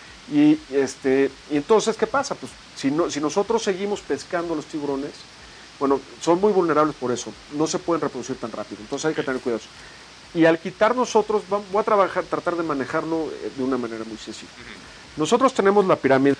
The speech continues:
Speaker 1: alimenticia, ¿no?
Speaker 2: Sí.
Speaker 1: Que en la parte de hasta
Speaker 2: Nosotros,
Speaker 1: arriba,
Speaker 2: nosotros decidimos ponernos arriba,
Speaker 1: pues
Speaker 2: ¿no?
Speaker 1: es que estamos arriba.
Speaker 2: <laughs>
Speaker 1: Desgraciadamente sí, pero estamos arriba, somos el máximo depredador.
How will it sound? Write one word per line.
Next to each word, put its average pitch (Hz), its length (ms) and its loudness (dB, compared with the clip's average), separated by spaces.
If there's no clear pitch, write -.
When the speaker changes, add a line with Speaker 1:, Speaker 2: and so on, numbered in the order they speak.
Speaker 1:
alimenticia, 147 460 -8
¿no? 143 80 -6
Speaker 2:
Sí. 123 140 -12
Speaker 1:
Que - 220 -6
en 151 80 4
la 160 120 6
parte 233 300 6
de 247 80 6
hasta 220 140 -2
Speaker 2:
Nosotros, 160 260 4
Speaker 1:
arriba, 190 380 4
Speaker 2:
nosotros 139 340 -8
decidimos 135 480 -2
ponernos 107 400 -6
arriba, 90 280 -6
Speaker 1:
pues 185 180 0
Speaker 2:
¿no? 196 60 0
Speaker 1:
es - 60 -2
que - 80 -8
estamos 254 340 0
arriba. 202 340 -2
Speaker 2:
<laughs> - 40 -6
Speaker 1:
Desgraciadamente 190 680 2
sí, - 200 -4
pero 143 140 0
estamos 196 340 -2
arriba, 214 280 -4
somos 185 300 -2
el 156 80 0
máximo 156 260 -4
depredador. 113 260 -6